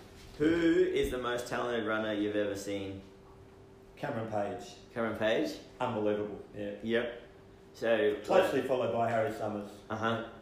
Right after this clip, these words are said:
Speaker 1: W-, 'cause you've coached both of them, like, what,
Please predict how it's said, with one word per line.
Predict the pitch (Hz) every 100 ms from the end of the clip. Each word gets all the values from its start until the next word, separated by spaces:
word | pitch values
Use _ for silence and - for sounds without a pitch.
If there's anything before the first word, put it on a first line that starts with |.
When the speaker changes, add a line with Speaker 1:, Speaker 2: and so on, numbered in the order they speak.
| - - - -
Speaker 1:
W-, | - - - - - - -
'cause | 143 139 127
you've | 127 113
coached | 131 117 -
both | 120 123 120
of | 110
them, | 113 110 110 104
like, | 110 110 110
what, | 117 120 - -